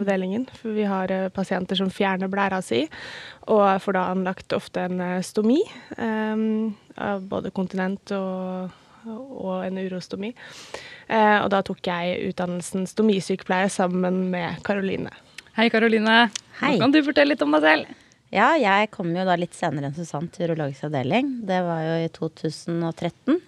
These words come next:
Speaker 3: etter å ferdig utdanne-, ble utdannet på, ja, hvor var det? hio. <laughs>
Speaker 2: Ja, det var det det het da,
Speaker 3: Ja,
Speaker 2: Høgskolen i Oslo.
Speaker 3: Høgskolen i Oslo,
Speaker 2: Mm.
Speaker 3: ja. Eh, så det var egentlig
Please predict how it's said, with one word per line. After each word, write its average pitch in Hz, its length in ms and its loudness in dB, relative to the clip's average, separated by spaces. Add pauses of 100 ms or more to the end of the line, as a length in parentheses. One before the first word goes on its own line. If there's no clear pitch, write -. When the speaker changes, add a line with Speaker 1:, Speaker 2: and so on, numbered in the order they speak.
Speaker 3:
etter 175 600 -2
å 165 560 -4
ferdig 156 420 -2
utdanne-, 156 560 -4
ble 160 280 -2
utdannet 156 420 -2
på, 165 80 0 (1300)
ja, 226 120 0
hvor 175 100 2
var 175 100 0
det? 175 200 2
hio. 208 280 4 (300)
<laughs> - 300 6
Speaker 2:
Ja, 262 140 8
det 254 180 6
var 247 100 8
det 220 100 6
det 226 120 6
het - 40 -10
da, 233 200 6
Speaker 3:
Ja, 277 200 8
Speaker 2:
Høgskolen 202 460 2
i 226 80 0
Oslo. 269 320 0
Speaker 3:
Høgskolen 214 380 0
i 247 120 -2
Oslo, 233 380 0
Speaker 2:
Mm. - 20 4
Speaker 3:
ja. 185 160 6 (640)
Eh, 226 720 4
så - 300 -6 (640)
det 202 100 0
var - 60 0
egentlig 170 260 0